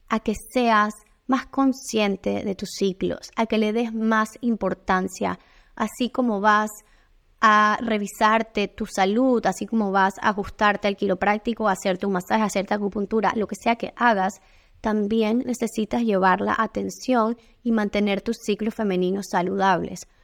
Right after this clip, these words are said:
no solo fisiológicamente, pero también energéticamente. Cuando conectes con tus ciclos, tu vida va a cambiar, te lo prometo.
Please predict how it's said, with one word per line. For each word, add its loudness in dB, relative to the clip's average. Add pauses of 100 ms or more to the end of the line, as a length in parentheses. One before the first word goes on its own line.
(160)
no -2
solo 2
fisiológicamente, -2
pero -2
también -2
energéticamente. -4 (1040)
Cuando 2
conectes 0
con -2
tus -8
ciclos, -2
tu -4
vida 0
va 0
a -2
cambiar, -2
te -4
lo -4
prometo. -4